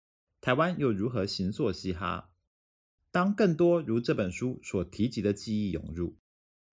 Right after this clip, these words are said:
当更多如这本书提到的故事浮出水面，总有一天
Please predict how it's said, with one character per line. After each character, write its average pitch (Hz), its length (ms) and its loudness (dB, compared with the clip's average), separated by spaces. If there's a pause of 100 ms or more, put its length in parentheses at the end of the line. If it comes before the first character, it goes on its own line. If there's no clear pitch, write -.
当 107 200 2
更 110 180 2
多 110 320 2
如 98 140 -4
这 101 160 -2
本 87 140 -2
书 107 180 -2
提 110 160 -2
到 107 140 2
的 95 100 0
故 90 220 2
事 107 200 0
浮 101 200 -6
出 156 160 -2
水 123 180 -4
面， 92 320 -4 (540)
总 165 140 2
有 170 120 4
一 147 80 -2
天 156 380 0